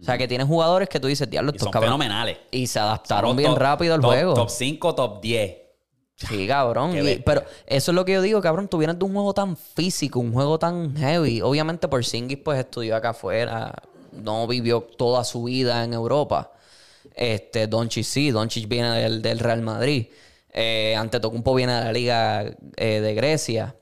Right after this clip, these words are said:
Speaker 1: Nowitzki, pues, yo Nowitzki, yo no sé mucho de la historia de
Speaker 2: Sí, yo
Speaker 1: Nowitzki.
Speaker 2: tampoco.
Speaker 1: Pero yo, Nowitzki es alemán.
Speaker 2: Ajá.
Speaker 1: ¿Me entiendes? Que es como que tú ves esos jugadores que vienen de una liga que es más fuerte porque todos lo han dicho. Hasta los mismos jugadores de N B A cuando van a jugar en las reglas de fiba,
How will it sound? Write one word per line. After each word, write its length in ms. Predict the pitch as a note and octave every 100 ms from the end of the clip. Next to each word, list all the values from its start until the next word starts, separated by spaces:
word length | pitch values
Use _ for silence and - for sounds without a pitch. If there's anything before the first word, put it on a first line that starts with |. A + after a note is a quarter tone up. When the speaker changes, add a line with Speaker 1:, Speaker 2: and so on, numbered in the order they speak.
| -
Speaker 1:
Nowitzki, 520 | A#2+ A#2+ D#3+ - E3
pues, 240 | C#3+ A2+ -
yo 120 | - A#2
Nowitzki, 340 | C#3+ D3+ -
yo 140 | B2+ B2
no 120 | C#3+
sé 280 | C3 C#3+ C#3+
mucho 300 | C#3 C3+ C#3
de 80 | C3
la 60 |
historia 280 | A2+ - B2
de 60 | A#2+
Speaker 2:
Sí, 60 |
yo 60 | A#2+
Speaker 1:
Nowitzki. 140 | G#2+ A2
Speaker 2:
tampoco. 400 | G#2 G2+ F#2+ F2 -
Speaker 1:
Pero 140 | B2 B2+
yo, 220 | B2+ B2
Nowitzki 400 | B2 A#2 A#2 C#3+
es 80 | C#3
alemán. 420 | C#3 B2+ E3 - _
Speaker 2:
Ajá. 320 | G2+ F#2+ F#2 -
Speaker 1:
¿Me 60 | C3
entiendes? 320 | D#3+ E3 C3
Que 80 | C3
es 60 |
como 220 | - F3 D3
que 220 | F2+ - _ _ _ -
tú 120 | C3+
ves 180 | C3 C3
esos 180 | D#3+ D#3
jugadores 480 | E3+ E3 F#3 G3
que 100 | F#3+
vienen 220 | B2+ A#2 A#2+
de 80 |
una 140 | C#3 C#3
liga 200 | D3 D#3
que 80 | C#3+
es 60 |
más 160 | C#3 C3+
fuerte 320 | C#3 F3+ G3
porque 220 | B2 A2+
todos 280 | G#2+ A2 B2
lo 80 | D3
han 120 | A2
dicho. 320 | G#2+ C3 - - _ _ _ -
Hasta 220 | B2+ -
los 80 | A#2+
mismos 240 | A#2+ C3
jugadores 360 | D3 D#3+ D#3+ D#3
de 40 | D#3+
N 100 | D3+
B 100 | C#3+
A 100 | -
cuando 240 | D#3 A#2+
van 180 | A#2 C3
a 40 |
jugar 220 | D3 D3 D3+
en 60 |
las 180 | C#3+ B2+
reglas 320 | C3 C#3 D3+
de 80 | C#3
fiba, 460 | B2 C#3+ C#3+ -